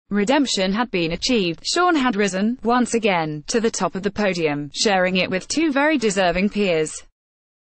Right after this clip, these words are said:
The collective bar of men's pipe riding once again raised to an unprecedented level. Shaun White throwing his hands up after his final run.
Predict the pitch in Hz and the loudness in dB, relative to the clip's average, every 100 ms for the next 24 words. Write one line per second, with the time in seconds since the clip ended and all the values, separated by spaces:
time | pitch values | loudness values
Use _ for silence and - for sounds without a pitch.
0 | _ - 262 240 285 - 254 220 185 175 | _ -4 -2 0 0 0 0 2 2 2
1 | 202 202 180 175 - 233 262 269 185 208 | 0 -2 -2 -4 0 0 2 2 2 2
2 | 202 214 277 277 220 190 190 269 285 - | 2 2 2 2 0 2 2 2 0 0
3 | 190 165 180 190 190 185 - 202 196 190 | 0 0 0 0 0 -2 -2 0 0 0
4 | 185 208 160 151 151 - _ _ _ _ | 0 0 0 -6 -8 -12 _ _ _ _
5 | _ - 370 381 330 302 247 175 - 180 | _ -4 0 2 4 4 4 0 0 2
6 | 165 196 247 254 190 165 202 240 196 185 | 2 2 0 0 0 0 2 0 2 0
7 | - 220 240 - 226 214 190 175 160 156 | 0 0 0 0 0 0 -2 -2 -2 -4